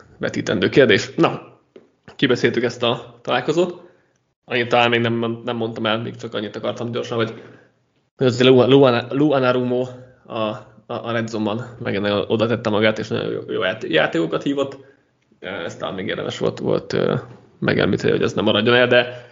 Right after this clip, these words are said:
térjünk át akkor a nyertesekre, vesztesekre, és akkor, ö, beszélünk minden meccsről. Józsi kezd az első, hát akár nyerteseddel, akár veszteseddel, ahogy érzed.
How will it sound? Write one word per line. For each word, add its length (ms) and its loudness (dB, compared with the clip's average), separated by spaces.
térjünk 260 2
át 120 2
akkor 160 -2
a 40 2
nyertesekre, 460 -2
vesztesekre, 500 -2
és 140 -6
akkor, 300 -4
ö, 320 0
beszélünk 480 0
minden 180 2
meccsről. 540 2
Józsi 240 0
kezd 200 2
az 80 -2
első, 440 0
hát 200 -8
akár 240 -4
nyerteseddel, 500 -6
akár 200 -8
veszteseddel, 520 -6
ahogy 160 -4
érzed. 300 -4